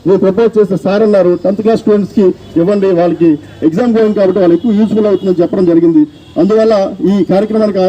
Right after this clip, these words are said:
తన యొక్క సహాయ సహకారాలు మాకు అందించడం జరిగింది. అయితే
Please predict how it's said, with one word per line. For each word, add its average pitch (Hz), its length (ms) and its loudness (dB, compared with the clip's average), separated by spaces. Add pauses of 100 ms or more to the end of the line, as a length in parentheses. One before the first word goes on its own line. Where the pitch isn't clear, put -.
(200)
తన 180 120 2
యొక్క 190 300 0 (260)
సహాయ 208 200 0
సహకారాలు 190 580 0
మాకు 160 220 -2
అందించడం 165 320 0
జరిగింది. 143 380 2 (500)
అయితే 262 200 0